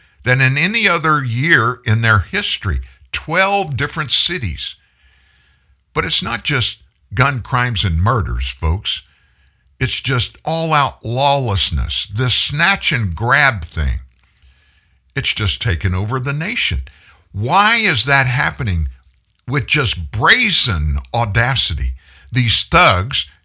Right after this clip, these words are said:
and they all look the same pretty much, they're completely garbed up. They have on head guards, uh, helmets sometimes. They have on masks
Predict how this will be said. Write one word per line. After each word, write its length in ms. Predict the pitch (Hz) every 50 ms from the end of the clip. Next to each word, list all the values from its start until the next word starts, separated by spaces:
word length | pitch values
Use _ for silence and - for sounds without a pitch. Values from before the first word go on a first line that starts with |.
| _ _ -
and 140 | 110 107 98
they 80 | 87
all 240 | 92 98 131 147 151
look 180 | 156 165 - -
the 100 | 131 135
same 320 | - - 160 156 160 139
pretty 220 | - 120 110 110 110
much, 380 | 104 110 117 104 - - - - - - _ _ -
they're 160 | - 113 107
completely 640 | 87 - - 104 92 - - 180 175 156 - 139 120
garbed 440 | 107 90 123 123 123 120 117 101 95
up. 360 | 117 123 135 - - _ _ -
They 140 | 101 92
have 200 | 95 104 104 98
on 220 | 98 98 92 87 85
head 420 | 80 87 131 147 147 135 123 113
guards, 640 | 101 131 127 127 127 127 131 127 117 107 98 - - - - - - - - - - -
uh, 360 | 92 92 90 87 82 78 71 65 60 62 - - - _ _ _ _ _ _ _
helmets 460 | - 127 139 151 151 156 147 - -
sometimes. 720 | - 151 147 143 135 107 - 143 135 139 139 143 135 117 104
They 140 | 110 104 98
have 260 | 101 110 123 120 110
on 260 | 104 98 98 90 90
masks 500 | 101 113 131 139 139 131 - - -